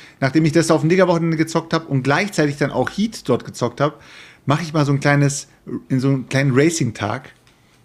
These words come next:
und baller einfach meine, meine ganzen Racing-Games auf den Tisch und baller die einen nach dem anderen einfach durch, weil die dauern ja nicht lang. Die sind ja innerhalb von einer halben, dreiviertel Stunde sind die ja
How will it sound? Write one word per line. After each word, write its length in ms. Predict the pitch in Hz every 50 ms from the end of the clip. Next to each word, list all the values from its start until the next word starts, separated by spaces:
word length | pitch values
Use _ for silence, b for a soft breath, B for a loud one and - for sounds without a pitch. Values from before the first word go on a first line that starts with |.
| _ _ _ _
und 140 | 143 127 117
baller 240 | 135 135 143 139
einfach 280 | 135 147 139 147 147 127
meine, 200 | 139 135 135 139
meine 220 | 143 - 135 135
ganzen 260 | 131 139 143 147 135 131
Racing-Games 540 | 151 190 185 151 131 113 110 110 104 - 110
auf 100 | 110 -
den 100 | 120 107
Tisch 300 | - 131 147 143 - -
und 140 | 131 127 120
baller 220 | 131 135 139 135
die 180 | 127 135 139 -
einen 280 | - 131 135 143 147
nach 120 | 143 135 123
dem 80 | 135
anderen 260 | - 127 131 131 127
einfach 240 | 131 131 123 127 120
durch, 380 | - - 156 156 151 147 143 139
weil 120 | 123 117
die 120 | 117 120 117
dauern 260 | 135 135 - 107 110
ja 80 | 110
nicht 160 | 107 110 110 -
lang. 220 | 117 117 117 117
Die 80 | 113 104
sind 160 | 110 120 120
ja 80 | 117
innerhalb 360 | 113 - 117 120 117 120 117 120
von 280 | 123 120 117 113 113 B B B B B B B -
einer 180 | 127 117 101 110
halben, 280 | 120 127 127 123 127
dreiviertel 300 | 117 113 123 117 117 120
Stunde 220 | - - 139 135 123
sind 180 | 113 117 117
die 100 | 113 117
ja 120 | 117 113